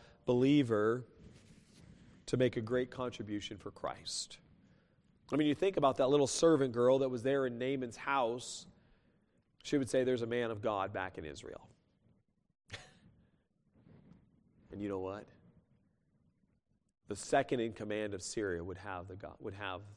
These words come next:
faith in God. From a little girl that said, "Here's a man that terrorized my country, my people, but I still have faith in God." Elijah meets King Ahab,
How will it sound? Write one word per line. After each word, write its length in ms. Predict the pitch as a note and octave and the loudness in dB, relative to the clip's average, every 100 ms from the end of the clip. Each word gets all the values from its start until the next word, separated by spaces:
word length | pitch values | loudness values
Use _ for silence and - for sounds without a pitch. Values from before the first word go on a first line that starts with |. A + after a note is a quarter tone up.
| _ | _
faith 260 | G2+ F#2 | -10 -10
in 80 | G2 | -12
God. 340 | - - - - _ _ _ _ _ _ _ _ _ - | -14 -16 -18 -20 _ _ _ _ _ _ _ _ _ -12
From 140 | G#2+ | -6
a 60 | F2+ | -4
little 280 | F2+ G2 A#2 | 0 0 0
girl 400 | G#2+ F2 D#2+ - _ - - - - _ _ _ - | -2 -4 -6 -18 _ -20 -20 -20 -20 _ _ _ -12
that 100 | - | -4
said, 240 | G2 F2 | 0 0
"Here's 340 | F#2+ G#2+ G2+ | 0 -2 -2
a 40 | G#2 | -4
man 400 | G2+ F2+ E2+ F#2 - | -4 -4 -6 -10 -14
that 140 | - G#2 | -16 -12
terrorized 600 | - A#2+ G2+ F#2+ F2+ F#2 | -4 -2 -2 -4 -6 -10
my 140 | F2 G#2 | -14 -14
country, 500 | - F#2+ F2 G2 G2 | -12 -14 -12 -12 -10
my 180 | F#2 G2+ | -10 -12
people, 500 | - G2+ - - - _ _ _ _ _ _ _ _ _ _ _ E2 | -12 -16 -14 -16 -16 _ _ _ _ _ _ _ _ _ _ _ -12
but 100 | E2 | -12
I 60 | |
still 220 | - - | -8 -8
have 80 | E2 | -8
faith 240 | - E2+ - | -10 -14 -14
in 80 | |
God." 300 | - - - _ _ _ _ _ _ _ _ _ _ _ _ _ _ _ _ _ _ _ _ _ _ _ _ - - - - - | -18 -20 -20 _ _ _ _ _ _ _ _ _ _ _ _ _ _ _ _ _ _ _ _ _ _ _ _ -20 -20 -20 -10 4
Elijah 400 | G2 B2+ A2+ A2 | 6 8 6 2
meets 300 | A2+ B2 - | 0 -2 -4
King 220 | A#2 G#2+ | -4 0
Ahab, 580 | A2 A2+ G#2 G#2 A#2+ | 2 2 2 0 -2